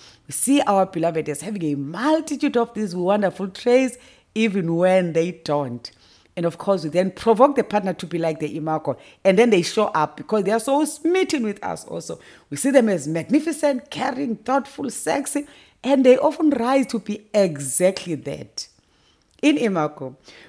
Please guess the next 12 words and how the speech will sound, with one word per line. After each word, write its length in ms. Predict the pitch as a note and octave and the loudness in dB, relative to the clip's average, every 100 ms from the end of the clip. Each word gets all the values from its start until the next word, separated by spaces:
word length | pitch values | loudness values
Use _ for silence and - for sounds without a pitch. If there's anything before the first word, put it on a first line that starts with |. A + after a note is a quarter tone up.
| - | -8
we 80 | G#3 | -4
believe 640 | A3 A3 D4 F4 C#4 F#3 | 0 4 6 6 4 2
that 160 | F3 F3+ | -2 0
the 100 | E3 | 0
purpose 480 | - - F4+ F#4 D#4 | -2 0 0 0 0
of 220 | D4+ A#3+ | -2 2
romantic 460 | A3 F#3+ E3+ G3 F3+ | 2 0 -4 -8 -4
love, 240 | E3+ - | -4 -4
therefore, 360 | D3+ D3+ E3 C#3 - - - | -8 -6 -8 -8 -12 -20 -8
is 140 | F#3 | -8
to 120 | - E3 | -6 -10
get 460 | - A3 C#4+ - | -2 0 0 -4